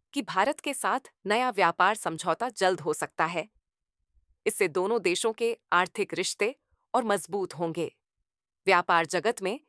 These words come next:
इस पर जबरदस्त चर्चा है। सत्या नडेला। दिसंबर में भारत दौरे पर Microsoft के सीईओ सत्या नडेला। दिसंबर में भारत आने वाले हैं।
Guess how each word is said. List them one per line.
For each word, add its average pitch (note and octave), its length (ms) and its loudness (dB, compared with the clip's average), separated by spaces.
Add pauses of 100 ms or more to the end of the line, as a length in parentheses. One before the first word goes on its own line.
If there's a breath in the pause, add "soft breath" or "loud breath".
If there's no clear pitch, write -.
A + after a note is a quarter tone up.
(260)
इस D4+ 120 -2
पर D4+ 180 -2
जबरदस्त F#3+ 720 0
चर्चा F3+ 340 -2
है। D#3+ 240 -8 (840)
सत्या F#3 360 0
नडेला। D3+ 340 -4 (800)
दिसंबर G#3 420 2
में B3 140 -4
भारत E3+ 320 2
दौरे D#3+ 280 0
पर D#3+ 220 0 (440)
Microsoft B3 600 0
के C#4 140 -10
सीईओ G3 360 -2
सत्या - 360 -2
नडेला। D3 380 -2 (1000)
दिसंबर G3+ 400 4
में A#3 140 -2
भारत F3 340 2
आने D3+ 200 -2
वाले C#3+ 240 -2
हैं। D#3+ 240 -10